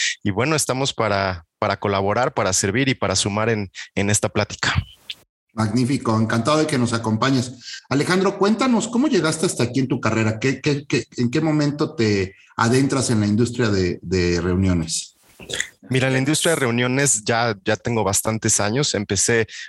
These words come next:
Speaker 1: muy, muy chamaco haciendo la, la, bueno, primero la parte social.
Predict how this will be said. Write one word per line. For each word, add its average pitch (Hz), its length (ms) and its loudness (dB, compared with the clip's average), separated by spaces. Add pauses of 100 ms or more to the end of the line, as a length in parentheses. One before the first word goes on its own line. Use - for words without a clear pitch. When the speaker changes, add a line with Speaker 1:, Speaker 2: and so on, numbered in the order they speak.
Speaker 1:
muy, 131 160 2 (100)
muy 139 180 0
chamaco 139 600 0
haciendo 107 400 0
la, 98 400 2
la, 90 400 0
bueno, 107 200 -2
primero 123 260 0
la 143 120 0
parte 123 280 -2
social. 120 540 0